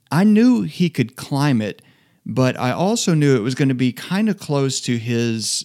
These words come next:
um, top level of safe climbing ability. And about three quarters of the way up, he looked back at me, got kinda nervous, and he said, "I think I wanna come down."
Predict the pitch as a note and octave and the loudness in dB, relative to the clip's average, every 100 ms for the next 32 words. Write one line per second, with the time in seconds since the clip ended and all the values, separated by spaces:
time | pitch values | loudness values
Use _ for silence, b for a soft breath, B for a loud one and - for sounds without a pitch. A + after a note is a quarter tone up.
0 | - A#2 G#2 G#2 G#2 - - C#3+ C#3+ B2 | -10 -8 -6 -6 -8 -8 -6 -6 -4 -2
1 | A#2 A#2 A2+ - A2+ A2 - B B B | -2 -2 -4 -4 -4 -6 -8 B B B
2 | - C#3+ C3+ B2+ - A#2+ A#2 A#2 G#2 G#2 | -6 0 0 -2 -6 -2 0 0 -2 -4
3 | G#2 G#2 - G#2 G#2 b b b _ C3 | -4 -6 -6 -8 -8 b b b _ -2
4 | B2 B2 A#2+ - A#2+ A#2 - C#3 F3 A3+ | 0 2 0 -2 -4 -4 -6 -2 -2 -2
5 | A3 G3 F#3+ E3+ D3+ B2+ A2 A2 - - | -2 0 0 0 0 0 -2 -4 -10 -12
6 | A#2 A#2+ D#3+ G3+ D3+ B2 A2+ A2+ B2 B2 | -4 0 0 0 0 0 0 -2 0 0
7 | A#2+ D#3 F3+ F3 C#3+ A2+ A2 A2 - A2 | 0 -2 -2 -2 0 0 0 -2 -2 -2
8 | - A2+ A2 - b b - - D3+ D3+ | -2 -2 -4 -8 b b -6 0 2 4
9 | C3 A#2+ B2 A2+ G#2+ G2+ A#1+ | 2 2 2 0 0 -6 -10